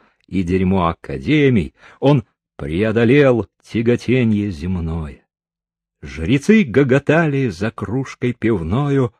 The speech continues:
«Прямая короче, парабола круче. Не лучше ли скопировать райские кущи?» А он уносился ракетой ревущей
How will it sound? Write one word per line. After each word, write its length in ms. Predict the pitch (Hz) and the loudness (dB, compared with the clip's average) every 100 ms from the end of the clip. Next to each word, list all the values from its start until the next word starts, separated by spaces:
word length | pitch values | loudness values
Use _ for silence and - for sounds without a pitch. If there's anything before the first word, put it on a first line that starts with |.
| _ _ _ _ _ | _ _ _ _ _
«Прямая 720 | - - 78 73 82 87 101 - | -12 -8 -6 -4 -4 -2 -6 -6
короче, 760 | - 98 139 180 143 - - _ _ _ _ _ - | -6 -2 0 0 -2 -6 -20 _ _ _ _ _ -4
парабола 880 | 87 87 85 110 120 113 120 117 - _ _ | -2 -2 -2 -2 -2 -2 -2 -2 -8 _ _
круче. 760 | - - 80 90 90 - 90 87 _ _ _ _ _ _ | -12 -8 -4 -4 -6 -8 -10 -10 _ _ _ _ _ _
Не 240 | - 73 92 | -10 -4 2
лучше 340 | 185 233 - | 2 4 0
ли 100 | 196 | 0
скопировать 920 | - - - 151 - 208 185 170 - _ _ | -4 -14 0 0 2 4 4 2 -2 _ _
райские 760 | - 123 185 151 101 - 143 165 | 0 2 4 2 -2 -4 -2 -2
кущи?» 680 | - 127 87 - - - - _ _ _ _ | -2 -4 -4 -8 -18 -18 -18 _ _ _ _
А 140 | 82 | -2
он 160 | 78 95 | 0 0
уносился 880 | 95 104 - 113 127 127 - - 120 | 0 0 -2 -2 0 -2 -4 -2 -2
ракетой 720 | 98 107 - 110 117 101 110 | 0 -4 -2 -2 0 0 0
ревущей 800 | 98 107 104 110 - - 117 107 | 0 0 0 -2 -6 -4 -2 -2